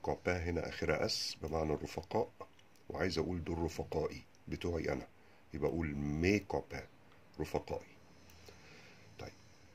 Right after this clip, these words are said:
لو أنت بقى المالك، tu، أنت، وعايز أقول إن الكتاب ده بتاعك أنت، يبقى أقول ton livre، يعني يور، ton بتساوي يور.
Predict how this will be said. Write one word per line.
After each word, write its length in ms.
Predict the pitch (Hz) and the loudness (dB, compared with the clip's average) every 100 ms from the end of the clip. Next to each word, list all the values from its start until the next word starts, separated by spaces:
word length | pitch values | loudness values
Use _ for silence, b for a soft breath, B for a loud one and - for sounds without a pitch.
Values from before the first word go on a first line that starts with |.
| - - | -20 -4
لو 220 | - 87 135 | 4 8 8
أنت 200 | 151 98 | 6 4
بقى 200 | 107 90 | 6 6
المالك، 360 | 85 69 - - - - - - - - | 6 4 0 -10 -14 -14 -18 -20 -6 0
tu، 80 | 90 73 - - - - - - | 2 0 -4 -14 -20 -20 -12 2
أنت، 240 | 82 82 - - - - - - - - - | 4 4 -6 -16 -20 -20 -20 -20 -20 -20 -4
وعايز 320 | 71 90 95 | 2 2 4
أقول 380 | 95 110 120 113 - | 4 4 0 -2 0
إن 60 | 80 | 0
الكتاب 360 | - - 107 | 2 2 4
ده 100 | 95 | 4
بتاعك 400 | 95 107 90 - | 4 4 2 2
أنت، 340 | 76 76 - - - - - | 2 2 -2 -6 -10 -20 -10
يبقى 200 | - 80 | -2 2
أقول 280 | - 85 80 - - | 4 4 2 -2 4
ton 580 | 104 107 98 85 78 73 | 8 10 10 8 4 2
livre، 400 | 73 64 67 - - - - - | 0 0 -2 -2 -6 -20 -20 -4
يعني 440 | 73 67 71 73 | 0 0 0 0
يور، 380 | 80 90 85 71 - - - - - - - | 0 2 2 2 -2 -6 -8 -12 -20 -6 4
ton 240 | 90 101 113 - | 4 4 0 -10
بتساوي 520 | - - 85 80 82 85 - | -6 2 4 4 0 -6 -6
يور. 420 | 78 76 64 - | -2 0 -2 -6